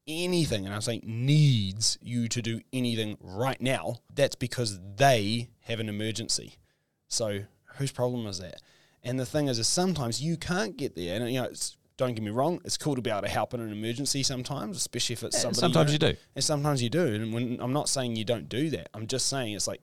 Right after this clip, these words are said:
Speaker 1: if that's the case, it is their problem. It is their emergency, and that's usually due to something that's happened in their life, which they may even have caused. And so if you genuinely can't get there to help, then, like, don't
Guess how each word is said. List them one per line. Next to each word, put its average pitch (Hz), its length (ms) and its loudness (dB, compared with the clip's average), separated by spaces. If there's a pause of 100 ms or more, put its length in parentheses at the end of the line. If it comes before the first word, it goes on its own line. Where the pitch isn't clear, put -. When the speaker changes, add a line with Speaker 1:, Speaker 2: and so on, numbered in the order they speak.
Speaker 1:
if 160 180 0
that's 131 280 0
the - 120 -8
case, 104 520 -2
it 120 80 -4
is 113 160 -4 (100)
their 131 280 2
problem. 101 440 -4
It 85 100 -10
is 98 180 -8
their 202 260 -2
emergency, 123 640 -2
and 101 100 -6
that's - 220 -6
usually 113 300 -4
due 95 200 -2
to 92 100 -6
something 110 320 -2
that's - 120 -4
happened 95 260 -8
in 90 180 -12
their 127 220 2
life, 107 300 -2
which - 180 -10
they 208 260 2
may 190 180 0
even 175 320 -2
have 185 160 4
caused. 214 440 2 (640)
And 143 180 0
so 147 240 6
if - 160 -2
you 147 120 2
genuinely 170 680 2
can't - 560 -8
get 160 200 0
there 107 140 -6
to 95 100 -6
help, 135 340 -4 (140)
then, 135 360 -2 (560)
like, 107 360 -4
don't 156 340 4